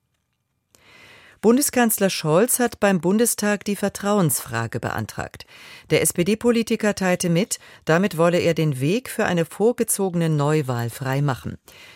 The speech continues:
Der Bundestag soll am nächsten Montag über die Vertrauensfrage abstimmen. Sollte Scholz keine Mehrheit bekommen, hat Bundespräsident Steinmeier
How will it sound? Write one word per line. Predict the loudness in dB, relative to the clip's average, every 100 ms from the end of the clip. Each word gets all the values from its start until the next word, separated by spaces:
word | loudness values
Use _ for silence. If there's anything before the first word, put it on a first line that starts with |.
| -8
Der | -4
Bundestag | 0 0 2 2 2
soll | 2 2 2
am | 2
nächsten | 2 2 0 0
Montag | 2 2 2 0 0 -2
über | -4 -4
die | -4
Vertrauensfrage | -4 -2 0 2 2 -2 -6 -6 -4 -4
abstimmen. | -4 -4 -2 -2 -4 _ _ -20 -20 -10
Sollte | 2 2 2
Scholz | 0 2 2 2 -2
keine | 0 2 4
Mehrheit | 4 2 0 0
bekommen, | -2 -2 -2 0 0 -2 -12 -14
hat | -6 -4
Bundespräsident | 0 0 0 -2 -2 0 0 0
Steinmeier | -2 0 2 2 2 2 0